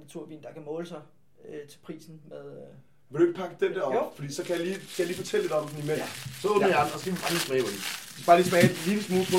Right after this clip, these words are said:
Speaker 2: den. Vi
Speaker 1: Der
Speaker 2: skal
Speaker 1: er heller
Speaker 2: have
Speaker 1: ikke noget bedre, end lige at køre, køre et glas vin ud her klokken elleve, tolv
Speaker 3: Nej,
Speaker 1: stykker.
Speaker 2: Nej, præcis,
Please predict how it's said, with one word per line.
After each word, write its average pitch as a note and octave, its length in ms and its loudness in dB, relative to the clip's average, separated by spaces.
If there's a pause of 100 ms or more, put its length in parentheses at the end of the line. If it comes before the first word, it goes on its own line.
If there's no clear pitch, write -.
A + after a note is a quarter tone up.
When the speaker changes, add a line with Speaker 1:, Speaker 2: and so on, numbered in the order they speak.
Speaker 2:
den. G#3 80 0 (120)
Vi D3+ 60 -8
Speaker 1:
Der C#3+ 80 -4
Speaker 2:
skal E3+ 100 0
Speaker 1:
er E3+ 40 4
heller F3+ 140 4
Speaker 2:
have G#3 80 6
Speaker 1:
ikke G3 120 0
noget G3+ 160 0
bedre, G#3+ 200 4
end G3+ 100 -2
lige G#3+ 120 4
at - 60 -12
køre, G3 140 2 (220)
køre F#3 120 2
et F3+ 80 -4
glas F3+ 200 0
vin A3 200 -6
ud G#3+ 60 -2 (100)
her G#3 80 -2 (120)
klokken F#3+ 240 0 (160)
elleve, G#3 220 0 (260)
tolv G#3+ 200 0
Speaker 3:
Nej, - 80 2
Speaker 1:
stykker. G3 260 2
Speaker 2:
Nej, D3+ 80 8 (160)
præcis, G3+ 540 0